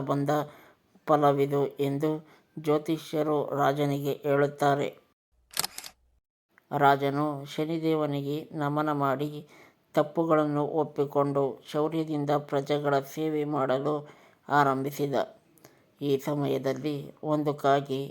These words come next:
ಆತನ ಸಿಂಹಾಸನದ ಮೇಲೆ ಕುಳಿತುಕೊಂಡಿತು. ಇನ್ನು ಮುಂದೆ ಆ ರಾಜ್ಯದಲ್ಲಿ ಪುನಃ ಬೆಳಕು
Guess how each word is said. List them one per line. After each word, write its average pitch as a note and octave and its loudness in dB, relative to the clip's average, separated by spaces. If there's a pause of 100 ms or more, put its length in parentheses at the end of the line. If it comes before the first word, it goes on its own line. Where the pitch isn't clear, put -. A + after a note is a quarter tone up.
(180)
ಆತನ D3 2
ಸಿಂಹಾಸನದ D3 0
ಮೇಲೆ C#3+ -2 (100)
ಕುಳಿತುಕೊಂಡಿತು. C#3+ -4 (2000)
ಇನ್ನು D3 -2
ಮುಂದೆ D3 0 (140)
ಆ D3+ 4
ರಾಜ್ಯದಲ್ಲಿ D3 2 (160)
ಪುನಃ D3+ 2 (100)
ಬೆಳಕು D3 0